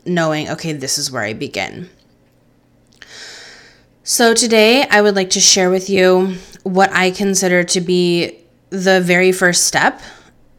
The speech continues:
in this becoming yourself process that really can't be skipped. This is a path to clarity, and clarity is really an essential part of being authentic.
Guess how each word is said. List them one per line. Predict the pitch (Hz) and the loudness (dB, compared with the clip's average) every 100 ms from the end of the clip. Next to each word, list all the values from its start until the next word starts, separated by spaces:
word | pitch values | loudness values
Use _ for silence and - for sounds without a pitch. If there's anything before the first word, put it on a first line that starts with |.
| _ | _
in | 196 190 185 180 - | -2 0 2 0 -4
this | 185 175 170 165 - - - - _ _ _ _ 185 | -4 -2 0 -2 -2 -2 -4 -12 _ _ _ _ -10
becoming | 180 185 196 202 196 | -8 -2 0 2 2
yourself | 190 185 180 165 - | 0 0 0 -2 0
process | 151 139 151 143 185 - - - - - _ | -2 0 0 -2 -2 -6 -12 -18 -20 -20 _
that | 196 190 165 | -2 2 2
really | 196 220 233 226 | 2 2 4 2
can't | 226 202 127 | 0 -2 0
be | 165 | -2
skipped. | 156 - - 160 90 - - - - - - | -4 -4 -2 -2 -2 -8 -6 -6 -8 -14 -12
This | 185 196 202 - - | -2 0 0 -2 -4
is | 180 190 185 185 180 - - - _ _ _ _ _ - | -2 2 2 2 0 -2 -4 -8 _ _ _ _ _ -6
a | 180 | -4
path | - 156 160 - - | 0 2 2 -2 -6
to | 180 | -6
clarity, | - - 208 196 180 170 | -6 0 2 2 2 -2
and | - 170 175 | -2 -6 -6
clarity | - 269 403 415 | -2 2 4 4
is | 226 220 214 - - - - - | 4 4 2 0 -8 -18 -20 -6
really | 202 208 269 | 0 0 2
an | 233 | 2
essential | 214 - 180 180 190 190 170 | 2 0 0 0 2 2 0
part | - - 160 123 - | -2 2 4 2 -4
of | 160 170 165 165 - - | -2 0 0 -6 -14 -10
being | 175 170 165 | -6 -4 -4
authentic. | 120 - 151 131 - - - | -4 -4 -6 -6 -8 -10 -16